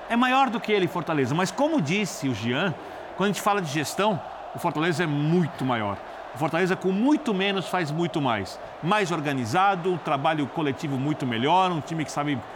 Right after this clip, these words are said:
o que quer melhor, que não precisa pagar tanto quanto o Corinthians paga para os seus jogadores para conseguir aquilo que o Corinthians quer.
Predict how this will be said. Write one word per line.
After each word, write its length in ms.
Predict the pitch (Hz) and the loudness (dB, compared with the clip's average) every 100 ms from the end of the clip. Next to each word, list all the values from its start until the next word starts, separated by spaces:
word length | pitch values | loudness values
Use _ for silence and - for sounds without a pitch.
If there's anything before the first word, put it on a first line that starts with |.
| - - | -14 -14
o 40 | 131 | -8
que 120 | 147 | -4
quer 120 | 151 | -2
melhor, 400 | 143 127 190 202 | 0 2 4 2
que 120 | - | 0
não 80 | 175 | -4
precisa 180 | 151 185 | -2 -2
pagar 300 | - 175 165 | 0 0 0
tanto 420 | - 220 226 185 | 2 2 2 0
quanto 320 | 156 175 160 | 0 -2 0
o 40 | 156 | 0
Corinthians 380 | 160 156 165 147 | 0 0 -2 0
paga 240 | 165 156 | 0 0
para 60 | 143 | -2
os 60 | |
seus 100 | 156 | -4
jogadores 340 | 160 147 151 170 | -2 0 0 0
para 120 | 202 | 0
conseguir 280 | 180 156 185 | 0 0 0
aquilo 200 | 190 190 | 0 -2
que 60 | |
o 40 | - | 0
Corinthians 360 | 180 160 139 | 0 0 -4
quer. 200 | - 190 | 0 -2